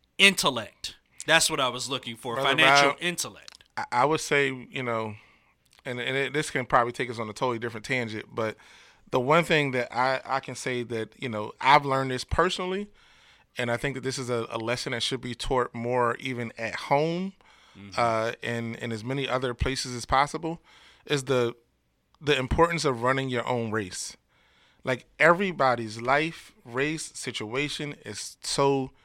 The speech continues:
Speaker 2: different. Yes, we got
Speaker 1: Mm-hmm.
Speaker 2: similarities, but at the same time, everything is different. And for me, like, especially in my business,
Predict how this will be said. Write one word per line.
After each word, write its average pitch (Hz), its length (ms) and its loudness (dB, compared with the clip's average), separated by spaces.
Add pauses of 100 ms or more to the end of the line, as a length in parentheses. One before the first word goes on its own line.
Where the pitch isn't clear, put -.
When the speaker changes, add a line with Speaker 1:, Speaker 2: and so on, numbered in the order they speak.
(220)
Speaker 2:
different. 117 460 -4
Yes, 151 180 2
we 196 80 -2
got 180 120 4
Speaker 1:
Mm-hmm. - 40 -8
Speaker 2:
similarities, 175 580 2 (320)
but 139 80 -4
at 139 60 -2
the 131 60 -6
same 151 220 2
time, 147 320 2
everything 127 360 -4
is 104 140 -6
different. 110 400 -4 (400)
And 151 120 4
for 135 180 2
me, 170 360 4 (240)
like, 131 300 2
especially 190 340 4
in 123 80 0
my 135 140 6
business, 113 440 -2